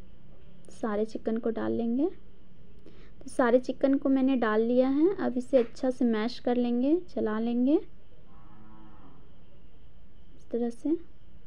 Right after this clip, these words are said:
सारे mash हो गया है। तो हम इसमें ना पानी थोड़ा सा डालेंगे ताकि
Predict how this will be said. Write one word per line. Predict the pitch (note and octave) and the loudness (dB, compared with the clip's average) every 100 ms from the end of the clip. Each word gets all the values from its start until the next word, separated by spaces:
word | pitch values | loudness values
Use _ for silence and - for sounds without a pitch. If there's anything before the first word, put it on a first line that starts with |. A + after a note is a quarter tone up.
| - - - - - - - - - - - - - - - - - | -8 -8 -8 -8 -8 -8 -8 -8 -8 -8 -8 -8 -8 -8 -8 -8 -8
सारे | A#3+ A3 A#3 | -4 0 2
mash | A3+ G#3+ A3 - | 2 0 -2 -2
हो | A3 | 0
गया | A3+ A3+ | 0 0
है। | C4 G4 - - - - C#4+ | 2 2 0 -8 -8 2 6
तो | |
हम | C#4+ C4+ | 8 8
इसमें | C#4 C#4+ D#4 | 6 6 8
ना | D4 C#4+ | 6 4
पानी | A#3 A3 A#3+ B3+ | 2 4 4 4
थोड़ा | B3+ A3+ A3 | 6 6 6
सा | B3 B3 | 4 2
डालेंगे | A3 A3 A3 A#3+ D4+ A#4 - - - - - - - - - - - - - - - | 4 2 2 6 6 4 -2 -8 -8 -8 -8 -8 -8 -8 -8 -8 -8 -8 -8 -8 -6
ताकि | - B3 C#4 C#4 C4 | -2 2 8 8 8